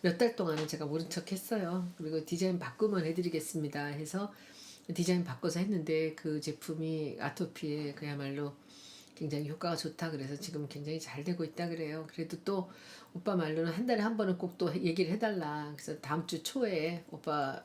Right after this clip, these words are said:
화장품은 이제 피드백들 다시 모아서 그동안 이제 겨-, 효과가 좋았다는 분들, 그 리얼한 효과를 갖고 다시 한번 방송을 하려고 합니다. 그리고, 어, 제가 금요일마다 하는 그, 이제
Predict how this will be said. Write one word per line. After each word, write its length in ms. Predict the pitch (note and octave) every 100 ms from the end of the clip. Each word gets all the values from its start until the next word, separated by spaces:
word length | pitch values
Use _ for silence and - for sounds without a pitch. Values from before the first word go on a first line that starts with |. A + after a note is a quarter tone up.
| -
화장품은 580 | F3 F#3+ F3+ D3+ D3+ D3+ - - - -
이제 120 | E3
피드백들 540 | C4 C4 B3 - E3 D#3+
다시 260 | B2 A#2+
모아서 680 | C#3 D#3+ E3 - C#3+ F3 A3+
그동안 440 | - D#3 D3+ D3 C#3
이제 140 | C3+
겨-, 140 | - - F3+ - -
효과가 340 | D#3+ F#3 A3 F3+
좋았다는 500 | D#3+ D#3+ E3+ D#3 C#3+
분들, 420 | C#3 C#3 F3+ F#3+ - - - -
그 80 | E3+
리얼한 460 | F3 G#3 F3 E3
효과를 360 | F#3 A3 G#3 F3+
갖고 280 | B2+ A#2+ -
다시 280 | A#2 B2
한번 400 | D#3 D3+ D3+ D3 D3
방송을 500 | C3 B2+ D#3 D3+ E3
하려고 260 | F#3 E3
합니다. 400 | E3 F3+ E3 D3+ C3 -
그리고, 380 | D#3+ D3+ G3 G#3 - - - - - - - - -
어, 360 | G#3+ G3 G3 F#3
제가 260 | F#3 F#3+
금요일마다 920 | F#3 F#3+ G3 G#3+ G3 F#3 F3+ F3 F3
하는 600 | E3+ G3+ F#3 F3+ F3+ E3+ E3
그, 420 | E3+ D#3 D3+ C#3 - - - - - - - - - - - - - - - - - - -
이제 520 | D3+ C#3+ C3+ C3+